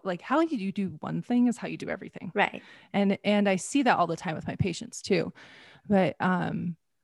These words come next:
Speaker 1: when I started really showing up for myself, whether I was with somebody or with myself, um, in the bedroom, right? If you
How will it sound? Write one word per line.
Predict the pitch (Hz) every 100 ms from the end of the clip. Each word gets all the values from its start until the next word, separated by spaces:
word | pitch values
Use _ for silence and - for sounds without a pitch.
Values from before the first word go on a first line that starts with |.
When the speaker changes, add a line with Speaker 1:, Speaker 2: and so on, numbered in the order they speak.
| _
Speaker 1:
when | 196 196
I | 202
started | - - 175 208 254 247
really | 165 170 175 180
showing | 170 - - 185 185 165
up | 165
for | - 180
myself, | 165 160 - 156 175 269 - - -
whether | 180 175
I | 170
was | 160 165 170
with | 208
somebody | - 214 190 190
or | 185 165
with | 165 -
myself, | 156 151 - 254 175 156 - - _ _ _ _ _ -
um, | 170 156 160 208
in | 214
the | 175
bedroom, | 190 196 156 165 226 -
right? | 185
If | 185 -
you | 175 170